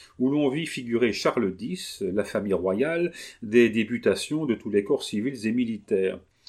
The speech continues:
On remarqua de hauts dignitaires de la couronne mêlés aux longues files des pénitents. Un maréchal de France troqua son bâton contre un cierge. Enfin, un avocat illustre se pendit à un cordon du dais,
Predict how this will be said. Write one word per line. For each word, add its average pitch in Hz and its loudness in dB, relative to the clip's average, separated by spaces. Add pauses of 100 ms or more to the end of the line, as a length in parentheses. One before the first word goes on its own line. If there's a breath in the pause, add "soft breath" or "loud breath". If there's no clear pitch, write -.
(260 soft breath)
On 113 2
remarqua 147 2
de 120 2
hauts 143 6
dignitaires 135 2
de 120 6
la 113 2
couronne 156 0
mêlés 143 4
aux 131 4
longues 135 2
files 151 -4
des 127 4
pénitents. - -4 (640 soft breath)
Un 135 4
maréchal 139 4
de 127 8
France 175 -2
troqua 131 2
son 117 0
bâton 131 4
contre 147 0
un 151 0
cierge. 101 -2 (520 loud breath)
Enfin, 120 2
un 95 0
avocat 107 2
illustre 123 0
se 95 -2
pendit 110 0
à 98 0
un 98 -4
cordon 110 6
du 95 -6
dais, 131 6